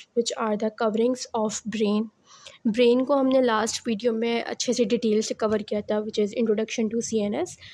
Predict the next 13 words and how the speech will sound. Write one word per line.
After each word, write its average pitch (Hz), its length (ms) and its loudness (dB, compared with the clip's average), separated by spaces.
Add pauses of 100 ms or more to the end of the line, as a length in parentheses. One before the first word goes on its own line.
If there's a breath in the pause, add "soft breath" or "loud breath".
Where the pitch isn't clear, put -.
(340 loud breath)
हमने 233 180 0
पढ़ा 240 300 0
था 240 100 0
कि 240 120 -2 (120)
brain 226 280 2
is 220 140 0
a 220 140 0
part 214 260 0
of 214 80 0
the 220 140 0
central 226 340 0
nervous 277 320 0
system। 247 380 -2